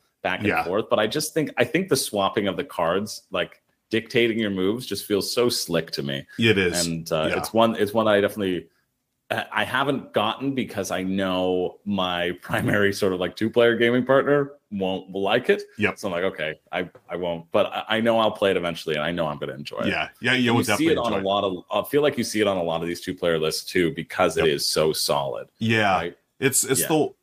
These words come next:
Speaker 2: it's, like, one of the few games that really takes chess and distills it down to a, a more
Speaker 1: Yeah.
Speaker 2: accessible, you know,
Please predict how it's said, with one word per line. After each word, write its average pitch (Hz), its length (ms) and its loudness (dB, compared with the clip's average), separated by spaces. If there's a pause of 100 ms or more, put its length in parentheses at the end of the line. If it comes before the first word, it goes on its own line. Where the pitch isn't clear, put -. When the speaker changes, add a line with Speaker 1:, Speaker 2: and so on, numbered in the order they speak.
(140)
Speaker 2:
it's, 131 280 2
like, 120 160 0
one 135 180 2
of 147 60 -2
the 117 80 2
few 127 260 0
games 110 280 2
that 98 140 -2
really 104 480 2
takes - 360 -2
chess 95 420 0
and 92 420 -6
distills 104 400 2
it 98 120 -2
down 95 220 2
to 95 200 -2
a, 95 60 -2
a 95 160 -2
more 98 400 2
Speaker 1:
Yeah. 82 220 -4 (100)
Speaker 2:
accessible, 101 880 0
you 95 120 0
know, 92 220 -2